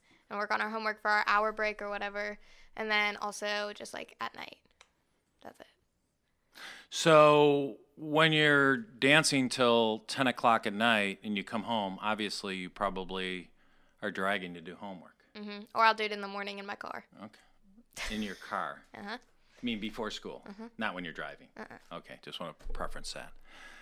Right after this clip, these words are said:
Speaker 2: Um, let me see. I made some notes for our awesome. So when did you start to do YouTube?
Speaker 1: I
Speaker 2: What,
Speaker 1: started
Speaker 2: what made you wanna do that?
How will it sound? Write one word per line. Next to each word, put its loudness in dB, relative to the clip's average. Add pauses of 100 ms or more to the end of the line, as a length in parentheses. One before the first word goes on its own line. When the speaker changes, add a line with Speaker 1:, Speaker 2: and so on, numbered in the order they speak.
(420)
Speaker 2:
Um, 8
let 0
me 4
see. 4
I 6
made 0
some 2
notes 0 (580)
for -2
our 4 (140)
awesome. 0 (1200)
So 8
when 6
did 2
you 2
start 2
to -10
do -2
YouTube? -4 (360)
Speaker 1:
I 2
Speaker 2:
What, 0
Speaker 1:
started 8
Speaker 2:
what 8
made 4
you 2
wanna 0
do -6
that? -14